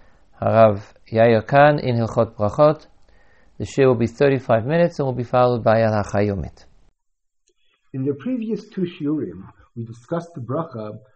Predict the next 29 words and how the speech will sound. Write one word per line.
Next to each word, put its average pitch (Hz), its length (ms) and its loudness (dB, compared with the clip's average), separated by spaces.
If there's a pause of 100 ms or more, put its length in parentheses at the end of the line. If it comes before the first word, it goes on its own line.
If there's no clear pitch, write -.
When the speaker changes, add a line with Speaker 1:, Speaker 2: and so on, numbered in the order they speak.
(140)
Speaker 2:
of 123 140 -8
Hamotzi 139 400 -8
Lechem 127 340 -10
Haaretz. 107 560 -16 (340)
I 123 60 -6
would 127 140 -6
like 214 180 -6
to 170 60 -14
dedicate 143 500 -8 (180)
this 190 160 -12
shiur 101 460 -16 (280)
to 135 40 -12
the 123 80 -6
bracha 175 360 -6
of 120 300 -10
Borei 165 380 -4
Minei 127 300 -8
Mizonot, 104 560 -12 (380)
the 123 60 -10
bracha 160 460 -8
that's 123 240 -12
made 143 400 -6 (400)
on, 135 560 -8 (480)
on 107 260 -12
pastries, 170 460 -4
on - 160 -10
cookies, 202 320 -8
on 104 160 -12
cakes. 170 300 -8